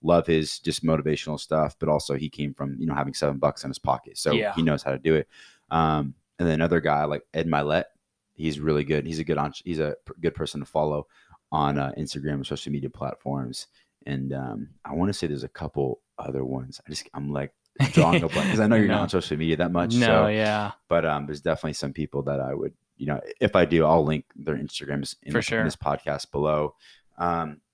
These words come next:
Speaker 1: but just for fun, any, like, documentaries or movies you would tell someone to watch?
Speaker 2: <laughs>
Speaker 1: 'Cause,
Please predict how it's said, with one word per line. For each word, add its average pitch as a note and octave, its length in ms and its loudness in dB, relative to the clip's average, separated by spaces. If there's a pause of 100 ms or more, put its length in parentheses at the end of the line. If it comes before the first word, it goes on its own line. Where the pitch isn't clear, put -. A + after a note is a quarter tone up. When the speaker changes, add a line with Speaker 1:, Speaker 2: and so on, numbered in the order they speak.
Speaker 1:
but F2 140 -4
just - 160 -10
for F#2 120 -4
fun, F2+ 300 -6
any, G#2 260 0
like, F2 280 -4 (400)
documentaries F2+ 800 -2
or C#2+ 80 -10
movies D2+ 720 -2
you D#2+ 80 -8
would D2+ 140 -12
tell - 180 -12
someone C#2+ 380 -14
to - 100 -18
watch? - 580 -12
Speaker 2:
<laughs> - 640 -4
Speaker 1:
'Cause, F2+ 220 -8